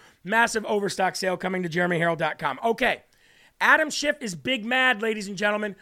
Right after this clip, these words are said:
What are we supposed to do when we find all these people destroying our government, all these people using our government, uh, to their own advantage? What in the heck do they expect us to do?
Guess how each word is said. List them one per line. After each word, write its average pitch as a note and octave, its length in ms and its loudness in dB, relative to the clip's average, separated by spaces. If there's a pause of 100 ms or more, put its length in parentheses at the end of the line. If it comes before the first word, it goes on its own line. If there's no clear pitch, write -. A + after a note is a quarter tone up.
(240)
What E4 180 2
are F#4+ 80 -2
we F4 100 -2
supposed C4 440 -4
to G#3+ 60 -10
do G#3+ 160 -4
when G3 160 -2
we F#3+ 120 -2
find G3+ 300 0
all F#3+ 120 2
these F#3+ 160 -4
people F#3 480 -6 (220)
destroying A3+ 580 0
our G3+ 100 2
government, E3 540 0 (220)
all A3+ 180 6
these A#3 200 -2
people G#3 300 -8
using A3+ 520 -4
our G#3+ 260 4
government, F#3+ 540 0 (240)
uh, F#3+ 160 4
to G3 160 -2
their A3+ 260 4
own G#3 160 4
advantage? F3 500 2 (260)
What A#3+ 300 4
in D4 140 -4
the C4+ 80 2
heck A#3+ 260 -4
do A3+ 80 -6
they G#3+ 140 0
expect - 480 -2
us E3+ 80 -10
to F#3 100 -10
do? D3+ 260 -8